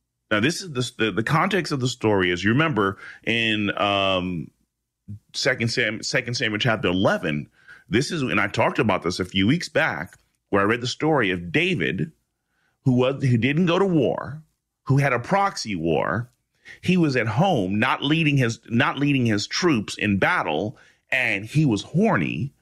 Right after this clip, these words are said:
and he saw another man's wife decide to take her, sleep with her, and in the process of sleeping with her, conceive a child. And because of the fact that he wanted to conceal his sin,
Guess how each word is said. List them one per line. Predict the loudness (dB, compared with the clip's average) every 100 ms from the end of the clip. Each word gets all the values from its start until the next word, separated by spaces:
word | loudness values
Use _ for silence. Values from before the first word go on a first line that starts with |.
| _ _ _
and | -4
he | -2 0 0
saw | 0 0 2
another | 2 2 2
man's | 2 0 0 0
wife | 0 2 0 -2 -6
decide | -4 0 0 0
to | 0
take | -2 -2 -2 -2
her, | 0 2 0 -2 -8
sleep | -6 -4 -2 -2 0
with | -2 0
her, | 0 2 2 0 -6 _ _ _ _ _ _ _ _
and | -2 0
in | 2
the | 0
process | 2 0 0 -4
of | -4
sleeping | -2 0 2 2 2
with | 2
her, | 2 0
conceive | 2 0 0 -2 -2
a |
child. | -2 0 2 0 -4 -8 _ _ _ _ -10 -4
And | 0
because | 0 2 0 0
of |
the | -2
fact | 0 -2 -2
that | 0
he | 2
wanted | 4 2 0
to |
conceal | 0 -2 -2 -2 0 2
his | 2 2 0
sin, | -4 -2 0 0 -2 -2